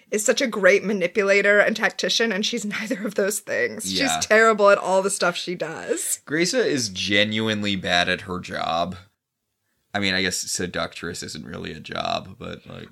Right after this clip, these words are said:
Speaker 1: Oh, I thought you meant any sort of military commander. She's terrible at that.
Speaker 2: Also that. So, speaking of evil women manipulating powerful, stupid men.
Speaker 1: Poorly.
Speaker 2: Poorly.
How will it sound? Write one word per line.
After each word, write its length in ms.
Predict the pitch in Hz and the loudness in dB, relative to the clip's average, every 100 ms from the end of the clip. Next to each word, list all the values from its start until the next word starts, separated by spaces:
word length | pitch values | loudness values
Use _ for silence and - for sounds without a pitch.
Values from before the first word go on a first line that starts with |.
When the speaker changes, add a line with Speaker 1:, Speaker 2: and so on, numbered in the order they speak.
| - | 2
Speaker 1:
Oh, 160 | 254 | 4
I 80 | 277 | 4
thought 220 | 370 392 | -2 -2
you 60 | 349 | 0
meant 140 | 349 - | 2 4
any 200 | 294 370 | 4 6
sort 220 | - 339 | 6 4
of 100 | 269 | 2
military 480 | 269 285 - 277 285 | 6 6 8 8 8
commander. 460 | 262 226 262 208 | 4 4 4 2
She's 240 | 190 262 - | -2 -4 2
terrible 460 | 302 285 285 226 | 6 8 8 6
at 80 | 196 | 2
that. 280 | 196 165 269 | 2 -2 -2
Speaker 2:
Also 400 | - 92 - 90 | -2 -2 -2 -2
that. 400 | 82 80 76 62 _ | -2 -2 -2 -4 _
So, 300 | - 107 98 - | -4 -2 -2 -4
speaking 520 | - - 143 151 139 | -6 -4 -4 -4 -4
of 140 | 117 | -2
evil 360 | - 107 110 110 | 0 0 0 -2
women 380 | 98 95 98 101 | -2 -2 -2 -2
manipulating 640 | 92 90 95 90 92 92 | -4 -4 -4 -2 -2 -4
powerful, 520 | - 92 85 85 87 | -6 -4 -4 -4 -6
stupid 480 | 90 - 87 87 85 | -4 -4 -4 -4 -6
men. 420 | 101 - 92 110 - | -6 -6 -6 -6 -2
Speaker 1:
Poorly. 460 | - 214 185 185 - _ | 2 4 4 2 -4 _
Speaker 2:
Poorly. 540 | 92 90 90 98 104 | -2 2 4 2 0